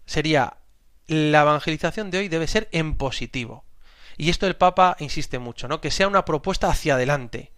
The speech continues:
una propuesta hacia algo mejor, es decir, no como prohibiciones, como un no,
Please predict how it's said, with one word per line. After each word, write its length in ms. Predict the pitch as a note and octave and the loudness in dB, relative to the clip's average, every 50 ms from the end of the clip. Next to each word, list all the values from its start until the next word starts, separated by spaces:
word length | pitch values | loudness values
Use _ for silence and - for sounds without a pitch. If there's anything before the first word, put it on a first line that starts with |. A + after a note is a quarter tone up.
| - - - - - - - - - - - | -20 -20 -20 -20 -20 -20 -20 -20 -20 -12 -6
una 200 | - E3+ G3+ G3 | 2 4 4 6
propuesta 440 | - F3 E3 D3 - F#3 - - F#3 | 6 4 2 2 0 0 2 2 2
hacia 180 | D3+ - F3 | 2 4 2
algo 260 | F3+ G3+ G#3 A3 - - | 2 4 2 0 -2 -2
mejor, 560 | D3 C#3+ C3 B2+ B2+ A#2 - - D#3 C3+ - - | -6 -10 -6 -6 -6 -6 -2 0 0 0 0 0
es 120 | E3 E3+ | -2 -2
decir, 220 | E3+ D#3+ - E3+ D3+ | -2 -2 -2 -2 -2
no 200 | D#3 F3 F3+ - | -2 -2 -2 -2
como 320 | G#3+ G3+ F#3+ F#3 E3 - | -2 0 0 0 0 0
prohibiciones, 720 | - D#3+ D3+ D3 C#3+ C#3 - - - F#3 F3 D3 C3 - | 0 0 0 -2 -4 -6 -6 -4 -2 -2 -2 -2 -4 -6
como 200 | - C#3 C#3 D3 | -8 -8 -6 -6
un 180 | D3+ D3 C#3+ D3+ | -6 -6 -4 -2
no, 180 | D#3 C#3 A#2 | -2 -2 -2